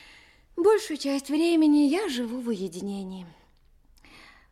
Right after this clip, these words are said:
У меня великолепное поместье в Венгрии. Замок надёжно защищён. Но мне необходимо принимать участие в некоторых церемониях. Я должна появляться на публике, и в таких случаях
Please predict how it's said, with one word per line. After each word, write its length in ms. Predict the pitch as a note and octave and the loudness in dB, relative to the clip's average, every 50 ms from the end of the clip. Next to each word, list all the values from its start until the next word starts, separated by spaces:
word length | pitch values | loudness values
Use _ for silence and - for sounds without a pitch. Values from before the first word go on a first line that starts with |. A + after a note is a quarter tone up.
| _ _ | _ _
У 60 | - D#4 | -2 0
меня 200 | D#4+ E4+ F4 E4+ | 0 2 2 2
великолепное 600 | C#4 A#3 G#3 - G#3+ G#3 G#3 G3+ G#3 G3 F#3+ G3 | 0 0 -2 -2 -4 -4 -4 -6 -4 -6 -6 -6
поместье 640 | G3 G#3 G#3+ A#3 C#4 E4+ F#4+ E4 - - - E4+ D#4 | -4 -2 0 0 0 0 0 -4 -10 -8 -8 -8 -6
в 60 | D4 | -4
Венгрии. 560 | D4+ D4+ D4+ D4 C#4+ C4 C#4+ C#4 C4+ C4+ B3+ C4 C4 _ _ _ _ _ _ _ _ _ _ _ _ _ _ _ _ _ _ _ _ _ _ _ - - - - - - - _ | -4 -2 -2 -2 -2 -2 -4 -6 -6 -8 -10 -12 -18 _ _ _ _ _ _ _ _ _ _ _ _ _ _ _ _ _ _ _ _ _ _ _ -20 -20 -20 -20 -20 -20 -18 _
Замок 460 | - C#4+ D4 F4+ G4 G#4+ G#4+ G#4 - | -2 0 2 2 2 0 -4 -6 -6
надёжно 480 | D#4+ C#4+ C#4+ A#3+ A3+ C#4+ D#4+ D#4 D4+ C#4 | -4 -4 -4 -2 -2 -4 -2 -2 -2 -2
защищён. 640 | A#3 B3 A3+ - - G#3 - - - F#3+ F#3 - - _ _ _ _ _ _ _ - - - - - - - _ _ _ | -2 -4 -6 -6 -8 -8 -8 -8 -8 -10 -10 -12 -14 _ _ _ _ _ _ _ -20 -20 -20 -20 -20 -20 -20 _ _ _
Но 280 | D#4 D#4+ E4+ E4+ E4+ | -2 0 2 2 2
мне 180 | E4 D#4+ E4 E4+ | 4 4 4 4
необходимо 580 | D#4+ E4 E4 E4 - - D#4+ D4+ D4+ E4 D#4 D#4+ | 4 4 2 0 -4 -6 -6 -2 0 0 0 0
принимать 460 | D#4+ D#4 D#4+ D#4 D4+ D#4+ D#4+ D#4 D#4 | 0 0 0 2 2 2 0 -2 -6
участие 480 | D4 - D#4 D#4+ D4+ D4+ - - D#4 | -8 -6 -4 -4 -4 -4 -4 -4 -2
в 20 | D4 | 0
некоторых 420 | C#4+ D4 D4 - - D4 C#4 - | 0 -2 -2 -4 -8 -10 -10 -10
церемониях. 680 | - - D#4 D4+ D#4 D#4+ E4 D#4 B3+ A3 G3 F#3+ - - _ _ _ _ - - - - - - - _ _ _ - | -10 -10 -8 -6 -6 -4 -4 -4 -4 -6 -8 -12 -16 -20 _ _ _ _ -20 -20 -20 -20 -20 -20 -20 _ _ _ -14
Я 240 | - C4 B3 A#3 G#3+ | -10 -8 -6 -6 -2
должна 360 | G#3+ A3 A3 G#3 G#3+ A3+ G#3+ | 0 0 0 2 2 0 0
появляться 540 | - - G3+ G3+ F#3+ G#3 G#3+ G#3+ G#3 - A3 | 0 -2 -4 -2 0 0 0 0 -2 -4 -4
на 160 | A3+ A#3 A#3+ | -2 -4 -4
публике, 640 | A#3+ - - F#4 F4 D4 A#3 A3 G3+ - - G3 | -6 -6 -6 -6 -2 -2 -2 -2 -4 -6 -14 -14
и 60 | F#3+ F#3+ | -14 -16
в 100 | - - | -16 -18
таких 340 | - G#3 G#3+ - B3+ A#3+ | -18 -18 -16 -16 -16 -16
случаях 680 | - - - - _ E4 F#4 G4+ - - - G4 F#4 | -14 -16 -18 -16 _ -16 -16 -14 -16 -16 -14 -14 -14